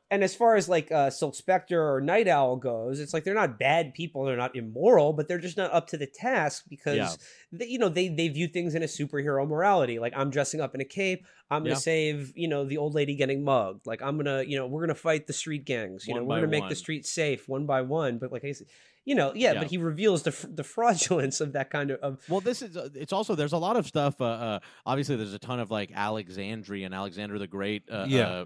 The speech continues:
Speaker 2: you know, imagery surrounding, um, uh, Ozymandias. And if you, and throughout the book, and it's the name of the lock company and everything, there's all these references to the Gordian knot. Uh, and so that, you know, obviously the, uh, the solution, you know, that, uh, Al-,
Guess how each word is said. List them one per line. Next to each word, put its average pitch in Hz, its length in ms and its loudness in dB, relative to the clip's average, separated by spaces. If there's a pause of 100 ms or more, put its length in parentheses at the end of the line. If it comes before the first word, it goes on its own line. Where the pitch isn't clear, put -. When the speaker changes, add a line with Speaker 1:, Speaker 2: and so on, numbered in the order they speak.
Speaker 2:
you 101 80 -12
know, 90 140 -6
imagery 107 520 -4
surrounding, 104 840 -4
um, 92 680 -4 (400)
uh, 98 260 -4
Ozymandias. 117 760 -4 (240)
And 127 140 -4
if 120 80 -8
you, 143 180 -4
and - 200 -6
throughout 196 320 4
the 170 80 2
book, 202 400 8
and 131 200 0
it's 127 180 -4
the 135 60 -8
name 143 160 -2
of 123 40 -2
the 120 100 2
lock 139 320 2
company 117 400 -4
and 107 80 -4
everything, 113 400 -4
there's 120 160 -4
all 131 180 2
these 160 180 -2
references 143 540 0
to 135 140 -2
the 120 120 -2
Gordian 113 640 -2
knot. 117 460 -6 (100)
Uh, 98 420 -2 (300)
and 120 120 -6
so 139 100 0
that, 151 240 2 (100)
you 143 80 -4
know, 120 180 0
obviously 123 380 -4
the, 117 280 -6
uh, 110 200 -4
the 107 160 -6
solution, 120 640 -4
you 123 80 -10
know, 107 160 -4
that, 104 220 -6
uh, 110 200 -6
Al-, 110 180 -6